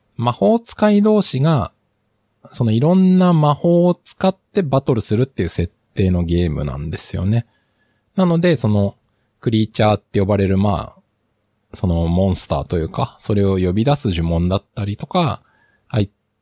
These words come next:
手を攻撃する呪文とかをこう使うんですけど、だからその基本となってくるのは全て呪文を唱える。なので、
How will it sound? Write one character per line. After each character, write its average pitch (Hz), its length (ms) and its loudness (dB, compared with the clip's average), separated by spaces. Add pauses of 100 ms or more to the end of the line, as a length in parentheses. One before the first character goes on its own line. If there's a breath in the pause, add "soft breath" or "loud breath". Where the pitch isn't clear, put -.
手 107 140 2
を 82 80 -2
攻 - 180 -6
撃 87 180 -2
す 98 100 -2
る 85 80 -2
呪 90 100 0
文 85 240 0
と - 140 -14
か - 160 -6
を - 80 -8
こ 80 260 -4
う 76 100 -4
使 - 200 -6
う 87 100 -2
ん 76 80 -10
で - 80 -14
す - 100 -12
け 151 140 -4
ど、 196 140 -2
だ 160 60 -8
か 170 80 -2
ら 156 40 0
そ 180 140 -2
の 175 80 0
基 180 160 -2
本 196 260 2
と 202 140 0
な 196 160 4
っ - 40 -6
て - 220 -8
く 180 140 -2
る 180 80 2
の 196 100 4
は 165 60 2
全 127 200 0
て 82 160 -4
呪 90 140 -2
文 110 160 2
を 117 60 0
唱 104 280 0
え 85 60 -6
る。 - 60 -16 (520)
な 135 120 -2
の 107 160 0
で、 160 300 0